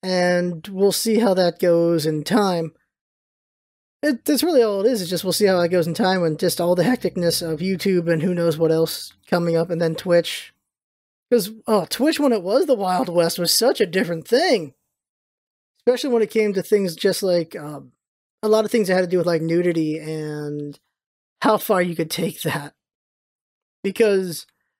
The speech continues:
there was that time when Twitch was basically kinda like the, uh, the cam sites,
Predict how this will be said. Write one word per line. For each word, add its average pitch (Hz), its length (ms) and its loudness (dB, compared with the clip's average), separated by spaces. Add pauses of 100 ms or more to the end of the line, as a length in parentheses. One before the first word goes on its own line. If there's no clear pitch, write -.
(420)
there 277 160 2
was 311 220 2
that 285 180 2
time 277 280 2
when 220 200 2
Twitch 247 360 0
was 220 140 0
basically 208 420 0
kinda 208 320 0
like 190 280 0
the, - 200 -6
uh, 175 120 -6 (120)
the 202 80 2
cam 190 340 0
sites, - 580 -6